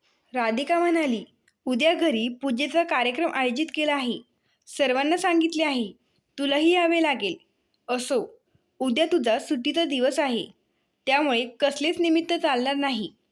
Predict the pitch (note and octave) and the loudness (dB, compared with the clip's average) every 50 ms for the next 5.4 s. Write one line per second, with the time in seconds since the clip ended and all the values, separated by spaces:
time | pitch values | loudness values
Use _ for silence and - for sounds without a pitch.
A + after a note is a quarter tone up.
0 | _ _ _ _ _ _ _ - B3 C4 C4 - F#4 F#4+ G4+ G#4 - D#4+ F#4 F4+ | _ _ _ _ _ _ _ -4 -4 -2 0 0 2 2 2 2 2 0 0 0
1 | F4+ - F4 E4 C#4 A3+ G3+ G#3+ A#3 A#3 A3+ A3+ A3+ D4 C#4 C#4+ D4+ D4+ E4 E4 | 0 0 0 2 2 2 0 0 0 0 0 0 -2 -2 -2 0 0 2 2 2
2 | D4+ - - B3 C4 C4+ - D#4+ D#4 D#4+ - D4 C#4 C4 A#3+ A3 F3+ - - _ | 0 0 0 -2 -2 -2 -2 -4 -4 -2 -2 -2 -2 -2 -2 -2 -4 -6 -10 _
3 | _ _ _ _ _ _ _ - E4 E4 E4 D#4+ - D#4+ D#4+ E4 F4+ F4+ F4 F4 | _ _ _ _ _ _ _ 0 4 4 6 6 4 4 2 2 2 2 0 0
4 | F#4+ F#4 F4+ F4+ F4+ F#4 E4 C#4 A3 C4+ C4+ C#4+ C#4 D#4 D4+ - - D4+ D#4 D4+ | 0 0 0 2 2 2 2 0 0 -2 -4 -4 -4 -6 -6 -4 -4 -4 -4 -2
5 | D#4 D#4 D4 - - G#3+ G#3 G#3+ | 0 0 0 0 -2 -4 -4 -6